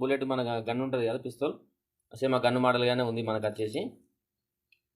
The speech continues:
దీని లోపల ఇన్నర్ పార్ట్స్ అనేది మ-, మళ్ళీ మీకు మరొక వీడియోలో ఫుల్గా ఓపెన్ చేసి దీని గురించి మొత్తం పూ-, పూర్తిగా ఎక్స్‌ప్లెయిన్ చేస్తాను.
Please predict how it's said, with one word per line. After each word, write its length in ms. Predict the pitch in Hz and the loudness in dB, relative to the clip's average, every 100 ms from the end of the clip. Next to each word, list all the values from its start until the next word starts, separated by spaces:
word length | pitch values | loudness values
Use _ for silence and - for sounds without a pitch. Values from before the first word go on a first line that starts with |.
| _ _ _ _ _ _ _ _ _ _ _ _ - | _ _ _ _ _ _ _ _ _ _ _ _ -2
దీని 120 | 123 | 2
లోపల 220 | 123 131 | 4 4
ఇన్నర్ 240 | 135 131 127 | 4 2 4
పార్ట్స్ 200 | 131 127 | 2 4
అనేది 140 | 123 143 | 2 2
మ-, 240 | 127 120 117 | 2 2 2
మళ్ళీ 160 | 117 | 2
మీకు 160 | 127 123 | 2 4
మరొక 280 | 120 117 123 | 4 4 2
వీడియోలో 300 | 120 120 131 | 2 2 0
ఫుల్గా 280 | 131 123 127 | 2 2 4
ఓపెన్ 220 | 117 120 117 | 4 2 0
చేసి 220 | 113 151 | 0 0
దీని 200 | 123 120 | 0 0
గురించి 160 | 113 127 | -2 -2
మొత్తం 260 | 117 113 120 - | -2 -2 -4 -2
పూ-, 240 | 117 113 110 | 0 0 0
పూర్తిగా 240 | 113 123 | -4 0
ఎక్స్‌ప్లెయిన్ 300 | 117 120 117 110 | 0 -2 -2 -2
చేస్తాను. 340 | 107 107 135 | -2 -4 -4